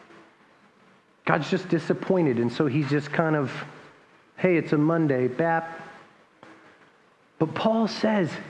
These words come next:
even in the midst of this, he's like, "But the God to whom I belong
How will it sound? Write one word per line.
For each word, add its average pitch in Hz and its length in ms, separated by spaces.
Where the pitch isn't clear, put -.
even 254 200
in 269 120
the 247 40
midst 226 300
of 190 100
this, 147 140
he's 151 220
like, 147 180
"But 131 100
the 135 80
God 160 500
to 135 100
whom 170 300
I 139 140
belong 113 720